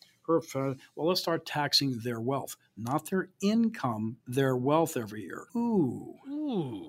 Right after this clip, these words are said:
Speaker 1: Is that called confiscation of assets? Hmm, I think so.
Speaker 2: Now you can count on Richard to offer food for thought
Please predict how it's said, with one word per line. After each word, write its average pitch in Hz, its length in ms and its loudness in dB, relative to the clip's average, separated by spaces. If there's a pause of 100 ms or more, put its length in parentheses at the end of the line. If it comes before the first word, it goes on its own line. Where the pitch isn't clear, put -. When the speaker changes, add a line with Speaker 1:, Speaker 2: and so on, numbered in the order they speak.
Speaker 1:
Is 120 140 -4
that 190 240 2
called 180 300 2
confiscation 156 840 2
of 127 80 -2
assets? 147 640 -2 (420)
Hmm, 160 240 4 (220)
I 113 100 -10
think 151 240 -2
so. 131 300 -2 (440)
Speaker 2:
Now 147 120 2
you 165 160 4
can 165 120 4
count 180 260 4
on 170 200 4
Richard 175 300 2
to 156 120 4
offer 170 320 2
food 262 520 0
for 294 200 -2
thought 285 380 4